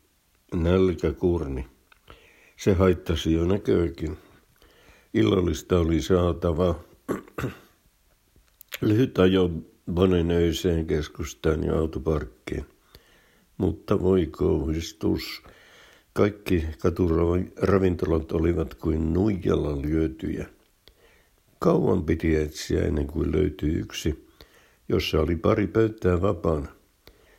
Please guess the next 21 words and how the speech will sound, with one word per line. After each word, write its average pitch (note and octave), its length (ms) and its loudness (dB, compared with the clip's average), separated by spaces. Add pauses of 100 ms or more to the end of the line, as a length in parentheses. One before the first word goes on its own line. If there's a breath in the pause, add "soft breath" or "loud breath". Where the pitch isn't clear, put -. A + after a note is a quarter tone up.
(320 soft breath)
Oli, A#2 500 0
olimme A2 440 2
jo E2 400 0 (440 soft breath)
istu-, F2+ 640 -2
istutumassa E2 760 -2
niihin, D#2+ 440 0
kun D#2 260 -2
juuri G#2+ 280 0
pöydästä F2+ 680 -2
nousi D#2+ 540 -4
tyttö. - 420 -4 (800 soft breath)
Pysäytti F#2+ 560 0
Sarin E2+ 540 2
ja D#2+ 160 -2
sanoi, D#2 340 -2
että D2+ 280 -6 (560 soft breath)
paikan D#2 520 2
ruokaa, D#2+ 720 0 (160)
ruoka D#2 760 0
oli D2+ 580 -2
yäk. D#2 540 -4